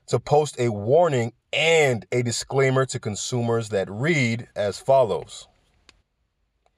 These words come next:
"This product has been tested for contaminants, including vitamin E acetate, with no adverse findings, thus proving that the product is safe and it contains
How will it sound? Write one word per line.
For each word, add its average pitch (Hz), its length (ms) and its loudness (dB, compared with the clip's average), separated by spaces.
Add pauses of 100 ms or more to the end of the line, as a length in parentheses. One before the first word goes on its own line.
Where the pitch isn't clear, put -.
(400)
"This 101 180 -4
product 143 380 4
has 120 160 4
been 110 140 -4
tested 143 480 0
for 117 200 2
contaminants, 143 600 0
including 117 400 -2
vitamin 107 340 2
E 101 160 -6
acetate, 131 560 0
with 135 300 -2
no 123 280 2
adverse 107 380 0
findings, 120 640 -2 (840)
thus 101 240 0
proving 107 260 -4
that 104 60 -2
the 98 60 -4
product 104 280 2
is 98 80 -6
safe 135 340 0
and 131 160 0
it 135 80 -2
contains 117 560 -2